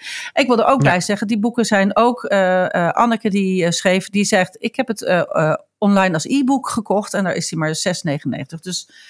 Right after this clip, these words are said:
Speaker 1: het is ook niet zo dat we hier zeggen, "Je moet nu boeken kopen." Dat is ook helemaal niet zo
Speaker 2: Ja.
Speaker 1: duur, hoeft het te zijn.
Speaker 2: En misschien kan je dus ook, wa-, wat we eerder wel eens als tip hebben gehad, kan je misschien ook wel uit de bibliotheek lenen.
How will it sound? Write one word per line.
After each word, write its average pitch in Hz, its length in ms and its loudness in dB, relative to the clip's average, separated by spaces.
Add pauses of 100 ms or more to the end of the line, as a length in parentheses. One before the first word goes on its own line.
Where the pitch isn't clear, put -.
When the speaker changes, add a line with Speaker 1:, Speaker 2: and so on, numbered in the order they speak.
(120)
Speaker 1:
het - 100 -12
is 226 120 2
ook 254 160 4
niet 294 120 2
zo 262 140 4
dat 233 160 2
we 233 80 2
hier 208 500 4
zeggen, 196 420 -2
"Je 190 80 2
moet 208 240 2
nu 185 140 4
boeken 196 260 0
kopen." 156 440 0
Dat 233 100 -4
is - 80 -8
ook 208 120 -6
helemaal 180 200 0
niet - 80 -8
zo 151 60 -2
Speaker 2:
Ja. 165 140 4
Speaker 1:
duur, 143 100 -4
hoeft 147 200 -6
het - 100 -20
te - 100 -14
zijn. - 240 -12 (100)
Speaker 2:
En - 220 2
misschien 196 240 4
kan 170 180 4
je 151 60 0
dus 151 160 -2
ook, 175 260 0
wa-, 170 180 0
wat 165 180 2
we 156 140 4
eerder 175 280 4
wel 143 80 6
eens 131 140 2
als 117 100 0
tip 135 180 0
hebben 120 180 0
gehad, 135 220 0
kan 180 120 0
je 160 60 2
misschien 123 240 0
ook 110 80 0
wel 110 80 0
uit 120 100 0
de 151 60 0
bibliotheek 147 580 2
lenen. 104 420 -6